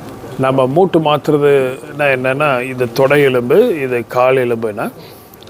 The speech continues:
அந்த தேய்மானமான எலும்புங்களை ஷேவ் பண்ணி எடுத்துட்டு, தொடை எலும்புலையும் கால் எலும்புலையும் ஒரு உலோகத்தினால ஃபிக்ஸ் பண்ணிட்டு, நடுவுல நல்லா, அ, மூவ் பண்றதுக்கு ஒரு ஹை டென்சிட்டி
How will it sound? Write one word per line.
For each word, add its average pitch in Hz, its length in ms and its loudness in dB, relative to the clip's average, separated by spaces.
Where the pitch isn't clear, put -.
அந்த 123 360 2
தேய்மானமான 165 680 2
எலும்புங்களை 143 800 0
ஷேவ் 143 180 4
பண்ணி 131 220 -2
எடுத்துட்டு, 117 520 -2
தொடை 170 320 6
எலும்புலையும் 160 540 2
கால் 139 280 2
எலும்புலையும் 139 540 -2
ஒரு 131 240 4
உலோகத்தினால 139 880 2
ஃபிக்ஸ் - 260 -6
பண்ணிட்டு, 127 500 0
நடுவுல 180 440 4
நல்லா, 139 600 -2
அ, 127 120 0
மூவ் 139 180 -2
பண்றதுக்கு 135 580 2
ஒரு 131 180 2
ஹை 131 260 2
டென்சிட்டி 135 480 -2